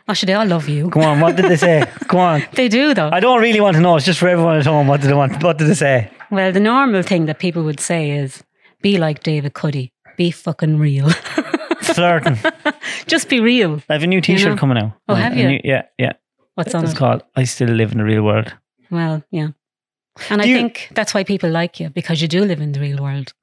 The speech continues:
Speaker 2: But enough about me.
Speaker 1: <laughs>
Speaker 2: Um, apart from all that, do you think since in the last year, isn't there a weirdo vibe?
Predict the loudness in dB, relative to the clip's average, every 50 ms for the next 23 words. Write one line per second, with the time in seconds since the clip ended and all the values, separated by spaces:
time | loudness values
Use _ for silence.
0 | _ _ _ -2 0 0 2 2 0 0 0 0 0 0 2 0 0 -2 -2 -2
1 | -4 -4 -2 -2 -2 -2 -4 -6 -8 -10 -20 -14 -10 -10 -8 -4 -4 -4 -4 _
2 | _ -4 -2 0 0 2 0 0 -2 -4 -6 _ _ -20 -20 -20 _ _ _ _
3 | _ _ _ _ _ -6 -4 -2 0 0 0 0 0 0 2 2 2 2 2 2
4 | 0 -2 -2 -2 0 0 2 2 2 2 2 0 0 -2 -2 0 0 0 0 -2
5 | -4 -8 -16 -18 _ _ _ _ _ _ _ _ _ _ -4 -2 0 2 2 2
6 | 2 0 -2 -2 0 0 0 0 0 -2 -4 -10 -14 -20 -20 -14 _ -4 -2 0
7 | 2 2 2 2 2 4 4 4 4 2 2 2 0 0 0 -2 -4